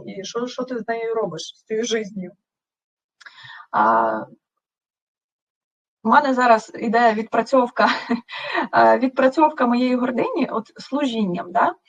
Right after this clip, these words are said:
А, я поняла, що колись я на-, настворювала, що вона в мене вилізла, ця гординя, в ненужний мені момент. І, е, найближчі мої дії — це іти в служіння, це іти, виходити в ефіри, а,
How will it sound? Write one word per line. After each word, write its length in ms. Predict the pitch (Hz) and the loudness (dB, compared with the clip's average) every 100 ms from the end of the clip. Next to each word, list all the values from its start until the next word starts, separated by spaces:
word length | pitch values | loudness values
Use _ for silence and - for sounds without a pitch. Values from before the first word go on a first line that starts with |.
| _ _ - | _ _ -4
А, 280 | 202 202 - | -2 0 -2
я 220 | 208 254 302 | 2 6 6
поняла, 500 | 269 233 196 - 202 | 6 2 2 0 0
що 480 | - 202 190 180 - | -2 -4 -6 -6 -12
колись 400 | - 285 247 240 | 0 2 2 2
я 100 | 240 | 2
на-, 140 | 220 208 | 2 2
настворювала, 880 | 240 262 254 247 208 190 185 208 214 | 2 0 2 2 4 2 0 -2 -4
що 160 | - | -2
вона 200 | 233 254 | 2 2
в 40 | 254 | 2
мене 260 | 254 240 - _ _ _ _ _ _ | 2 0 -4 _ _ _ _ _ _
вилізла, 400 | 214 226 214 220 | -2 0 0 -2
ця 140 | 214 226 | -4 -6
гординя, 440 | 226 214 226 240 - 214 | -4 -4 -4 -6 -8 -4
в 160 | 226 | 2
ненужний 480 | 277 349 370 294 302 | 4 4 4 4 2
мені 180 | 285 294 | 0 2
момент. 480 | 285 240 196 240 - _ - - - _ | 4 4 2 -2 -6 _ -20 -20 -20 _
І, 260 | 226 233 233 | -4 -2 0
е, 360 | 233 - 220 - | 0 -2 -4 -2
найближчі 540 | 233 233 285 302 254 | 0 2 0 0 0
мої 240 | 233 226 196 | -2 -2 -2
дії — 280 | 285 453 - | -2 -4 -4
це 100 | - | -6
іти 240 | 214 285 | -6 -8
в 60 | 269 | -8
служіння, 500 | - 247 220 190 139 | -4 -2 0 -2 -4
це 180 | - 175 | -8 -8
іти, 320 | - 214 202 - 196 | -6 -8 -8 -10 -10
виходити 480 | 196 - 339 359 | -6 -2 0 0
в 80 | 302 | -2
ефіри, 500 | 302 - 214 202 208 - - - - - | -4 -6 -6 -4 -8 -10 -20 -20 -12 -4
а, 180 | 220 | -2